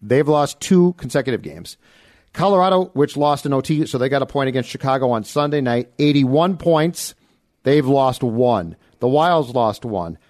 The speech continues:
The Coyotes behind them have lost five. Chicago won one, and then after that it goes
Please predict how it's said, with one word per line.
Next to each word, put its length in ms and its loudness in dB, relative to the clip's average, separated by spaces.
The 60 -4
Coyotes 520 2
behind 400 0
them 180 0
have 140 -2
lost 260 -2
five. 460 -2
Chicago 540 2
won 480 2
one, 340 2
and 200 -2
then 140 2
after 200 -2
that 120 2
it 80 0
goes 240 0